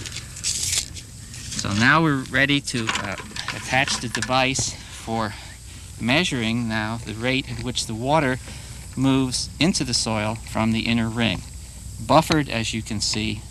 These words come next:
by the, uh, envelope of water in the outer ring, which, uh, reduces and prevents lateral water flow. We want, uh, to talk to you now about,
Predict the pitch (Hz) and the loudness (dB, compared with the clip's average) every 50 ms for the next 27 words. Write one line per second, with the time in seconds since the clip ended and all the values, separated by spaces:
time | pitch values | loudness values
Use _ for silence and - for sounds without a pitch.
0 | - - - - - 104 101 104 107 104 104 - - - - - - - - - | -14 -12 -12 -6 -2 2 2 4 2 2 -2 -6 -12 -14 -14 -14 -14 -14 -14 -12
1 | 113 110 107 107 104 101 - - - 101 110 - - 113 113 117 120 120 117 117 | -10 -6 -4 -2 -2 -4 -4 -6 -6 -6 -6 -2 0 2 2 2 2 2 2 2
2 | 113 - - 117 107 113 104 101 101 104 104 104 104 - - - - - - - | 0 0 -4 -6 -4 -4 -2 0 0 0 0 -2 -4 -4 -8 -12 -12 -12 -10 -2
3 | - 107 101 101 98 98 95 95 - - - - 113 120 127 127 120 113 107 101 | -2 0 0 0 0 -2 -2 -4 -6 -8 0 4 6 6 6 6 4 2 2 0
4 | 104 104 101 95 101 - - - - - - - - - - - - - - 107 | 0 0 0 0 -2 -4 -6 -10 -12 -12 -12 -12 -12 -12 -12 -12 -10 -8 -2 -2
5 | 104 104 - - - - 113 104 98 98 - - - 110 110 104 - 117 120 113 | 0 0 2 0 0 0 0 -2 -2 -4 -6 -8 -6 -4 -4 2 6 6 6 6
6 | - 120 110 107 - - - 107 95 95 - - - 101 98 117 113 110 110 - | 6 4 2 2 0 0 -2 -4 -4 -4 -4 -4 -4 2 4 4 6 6 4 4
7 | - - - - - - - 117 110 107 104 104 101 101 101 101 101 110 113 107 | 2 2 2 0 -2 -6 -4 2 4 4 4 4 2 0 -2 -4 -4 -4 -4 -2
8 | 101 101 101 92 - - 107 98 90 90 - - - - - - - - - - | -2 -2 -2 -4 -2 0 2 2 2 0 -2 -6 -10 -10 -10 -12 -12 -10 -10 -12
9 | - - - - - 135 139 156 160 175 196 208 226 208 - - - 127 123 123 | -10 -10 -10 -4 4 8 8 10 10 10 10 10 8 6 4 0 2 4 4 4
10 | 117 - - - - - - 165 160 - - - 143 131 131 139 156 165 151 127 | 2 0 -8 -10 -8 0 2 2 2 4 4 2 4 6 6 6 8 6 6 6
11 | 117 120 117 117 120 | 4 4 4 4 4